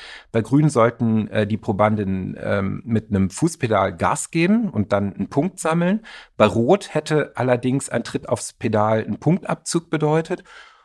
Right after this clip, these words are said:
Und, ähm, die Versuchspersonen, die trugen eine Elektrodenkappe,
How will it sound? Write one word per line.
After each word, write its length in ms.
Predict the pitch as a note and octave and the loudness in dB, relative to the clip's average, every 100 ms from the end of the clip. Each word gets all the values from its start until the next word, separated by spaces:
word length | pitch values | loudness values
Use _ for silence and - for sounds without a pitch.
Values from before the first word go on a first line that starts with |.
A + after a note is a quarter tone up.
| _ _ | _ _
Und, 400 | B2 A#2+ A#2+ - | 2 4 2 -2
ähm, 460 | A#2 A#2+ A#2 A2+ - - | 0 2 2 0 -6 0
die 200 | B2 A2 | 2 2
Versuchspersonen, 880 | - A2 B2 E3 - C#3+ C#3 C#3 B2 | 2 -2 -2 -4 -4 -2 0 0 -2
die 120 | A2 | -6
trugen 280 | - C3 A#2+ | -2 0 2
eine 160 | G#2+ | 0
Elektrodenkappe, 1160 | G#2 G2+ - - B2 F3+ F3 D#3 D#3 F3 F3+ | -2 -6 -6 -2 0 0 -2 -6 -4 -2 -2